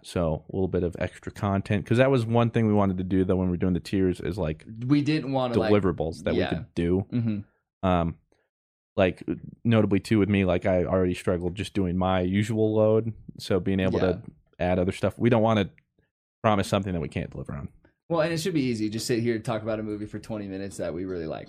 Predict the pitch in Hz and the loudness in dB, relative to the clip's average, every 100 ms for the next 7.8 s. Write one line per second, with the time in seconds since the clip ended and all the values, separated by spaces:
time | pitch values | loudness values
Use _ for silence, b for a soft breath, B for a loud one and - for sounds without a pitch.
0 | - 80 - - - 85 120 123 85 - | -10 -10 -10 -16 -6 -2 0 2 0 -4
1 | - 73 - - - - - 113 - 76 | -8 -8 -8 -12 -6 -2 0 0 -2 -4
2 | - - B B _ _ - 196 214 190 | -6 -14 B B _ _ -2 0 2 4
3 | 156 160 247 - - - _ - - 131 | 4 4 2 -4 -12 -18 _ -12 2 4
4 | 143 123 135 123 120 - - 113 110 139 | 6 4 2 4 0 0 0 4 4 2
5 | - 90 - - _ - 107 107 104 104 | 2 0 0 -4 _ 2 4 6 4 2
6 | - 98 156 151 98 87 85 90 104 - | 0 2 2 2 2 0 0 -2 -4 -8
7 | - 85 85 85 85 - 101 | -4 -2 -2 -4 -6 -4 -4